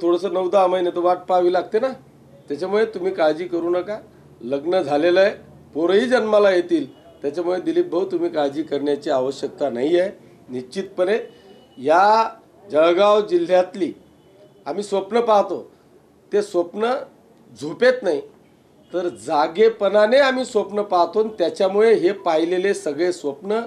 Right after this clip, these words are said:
आम्ही साकार करून दाखवतो. याचे उत्तम उदाहरणं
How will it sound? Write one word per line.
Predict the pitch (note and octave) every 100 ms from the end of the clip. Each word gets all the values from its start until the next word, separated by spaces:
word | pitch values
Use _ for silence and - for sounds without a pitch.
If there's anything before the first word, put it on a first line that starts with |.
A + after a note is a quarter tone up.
| - - _ -
आम्ही | D3 F#3+
साकार | F#3+ D3+ C3+ A3 B3 A#3+
करून | A3+ G#3 G#3
दाखवतो. | F#3 F3 F3+ F3+ D#3+ C#3 - _ -
याचे | C#3+ D3 F#3+
उत्तम | F#3 C#3+ - F#3+
उदाहरणं | F3+ E3+ D#3+ D#3